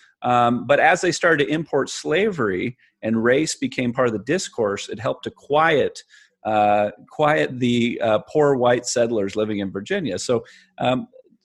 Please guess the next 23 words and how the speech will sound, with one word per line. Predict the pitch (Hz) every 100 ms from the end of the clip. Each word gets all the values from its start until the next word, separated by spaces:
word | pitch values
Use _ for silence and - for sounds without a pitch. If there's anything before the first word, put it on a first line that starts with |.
| _
using, | 151 208 254 202 175 151
using | 175 220 202 151
manipulation | 139 165 160 139 135 143 - 143 135 127
and | 110 104 104 104 90
scare | - 147 139
tactics | 131 131 127 - 123 120 -
and | 95 101
discourses | 117 - 120 117 113
like | 98 98
racism | 107 131 131 123 113
or | 95 95 - _ _ _ 104
abortion, | 95 120 139 147 135 - - - -
it | 131 127
feels | 214 277
like | 143
they've | 131 113
been | 107
used | 113 117 -
since | 120
the | 104
beginning. | 101 131 151 123 110
And | 147
I, | 190